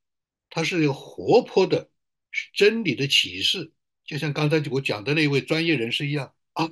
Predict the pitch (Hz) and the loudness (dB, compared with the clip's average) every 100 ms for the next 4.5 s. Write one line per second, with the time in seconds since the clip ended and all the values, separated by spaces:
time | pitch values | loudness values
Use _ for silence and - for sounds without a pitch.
0 | _ _ _ _ _ _ _ - 190 - | _ _ _ _ _ _ _ -4 0 0
1 | 175 151 _ _ 160 147 143 170 143 120 | 0 -4 _ _ -8 -4 0 2 2 0
2 | 190 175 - 160 156 151 160 151 175 190 | -2 -2 -2 -6 -4 -2 -2 -2 -2 -2
3 | 165 - _ _ _ - - 202 147 175 | -2 -6 _ _ _ -10 -6 0 2 4
4 | 220 156 165 160 165 | 4 4 -2 -2 -4